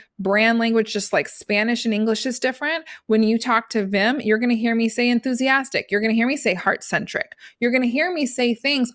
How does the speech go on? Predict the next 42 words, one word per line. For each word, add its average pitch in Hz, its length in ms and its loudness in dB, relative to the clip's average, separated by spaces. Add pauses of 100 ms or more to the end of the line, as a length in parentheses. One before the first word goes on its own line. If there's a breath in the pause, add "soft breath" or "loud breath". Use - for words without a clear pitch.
over 269 360 4
and 190 80 0
over 196 280 0
and 170 120 -2
over 240 240 2
again, - 400 -4 (300 loud breath)
not 277 200 2
because 233 520 2 (240 loud breath)
I 196 220 2 (220)
am 220 160 2
not 190 240 0
good 196 140 0
with 185 220 -4
words 208 380 2
and 185 100 -2
I 175 80 0
don't 196 200 0
know 180 80 -4
what 165 100 0
a 170 60 -4
thesaurus 277 560 -2
is, 170 160 -2
but - 200 0
I'm 196 180 0
intentional 190 1000 -4
about 190 260 2
reinforcing 202 1300 0 (280 loud breath)
these 214 640 4 (180)
things 220 320 2
for 196 140 -4
my 175 200 -2
brand 175 540 0
'cause 185 140 -6
they're 180 160 4
part 175 280 -2
of 165 60 -4
my 160 100 -2
brand 147 320 -4
language. 156 560 -4 (540 loud breath)
Um, 185 320 2
and 202 160 2
so, 185 400 2